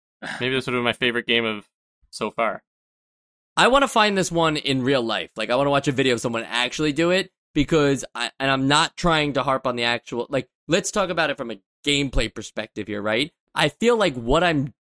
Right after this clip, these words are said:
Speaker 3: doing, what I'm pulling off in the game world is nothing helpful at all. Like, it feels like it's just something that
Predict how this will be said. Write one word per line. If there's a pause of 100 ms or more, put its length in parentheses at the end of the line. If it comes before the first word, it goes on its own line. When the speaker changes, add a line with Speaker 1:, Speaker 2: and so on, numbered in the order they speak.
(160)
Speaker 3:
doing,
what
I'm
pulling
off (500)
in
the
game
world (420)
is
nothing
helpful
at
all.
Like,
it
feels
like
it's
just
something
that